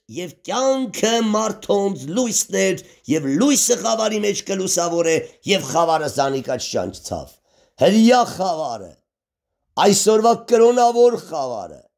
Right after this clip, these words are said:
Շատ քչերն են ճանաչում Տիրոջը և քայլում այդ նեղ ու փշոտ ճանապարհով։ Տերը փառավորվի։ Հովանու տաս երեսունում ինչ է ասում։ Ուղիղ շեշտակի համար։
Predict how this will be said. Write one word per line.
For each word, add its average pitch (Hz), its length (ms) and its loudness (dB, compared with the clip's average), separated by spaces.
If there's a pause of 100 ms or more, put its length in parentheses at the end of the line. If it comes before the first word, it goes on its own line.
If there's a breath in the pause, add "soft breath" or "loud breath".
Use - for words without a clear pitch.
(420)
Շատ 220 360 0
քչերն 233 560 0
են 196 120 -2
ճանաչում 165 600 -2
Տիրոջը 160 480 -6
և 143 160 -4
քայլում 143 420 -2
այդ 135 180 -4
նեղ 123 200 -4
ու 113 80 -6
փշոտ 101 280 -6
ճանապարհով։ 64 720 -8 (600)
Տերը 156 240 4
փառավորվի։ 101 720 -2 (420)
Հովանու 214 420 2
տաս 233 320 -2
երեսունում 202 720 -2
ինչ 208 260 -6
է 190 120 -2
ասում։ 131 480 -6 (1600)
Ուղիղ 233 640 2
շեշտակի 196 840 0
համար։ 156 540 -4